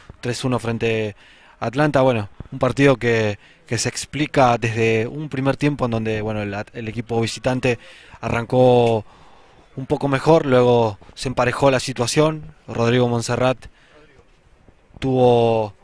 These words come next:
la posibilidad de, de igualar tras el tanto de Bizanz. Luego un complemento con visible mejoría del equipo de Livio Prieto. La, la chance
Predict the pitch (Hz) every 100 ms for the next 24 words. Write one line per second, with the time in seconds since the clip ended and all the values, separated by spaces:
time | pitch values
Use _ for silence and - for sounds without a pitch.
0 | _ _ _ _ _ _ 117 113 120 107
1 | 120 113 113 120 123 120 107 104 - _
2 | _ - _ _ - 120 123 139 156 -
3 | 117 117 107 123 123 120 117 120 160 151
4 | 156 - - _ _ _ _ _ _ -
5 | 127 135 135 127 131 127 151 160 127 123
6 | 120 117 113 120 117 104 120 117 147 135
7 | 123 117 123 127 131 117 - - - -
8 | - 113 117 110 120 127 120 113 113 110
9 | 127 131 127 160 165 156 147 - - -
10 | - - _ _ - - _ - - -
11 | 117 117 113 113 110 107 - - - -
12 | - _ _ _ - 123 - 156 143 135
13 | 127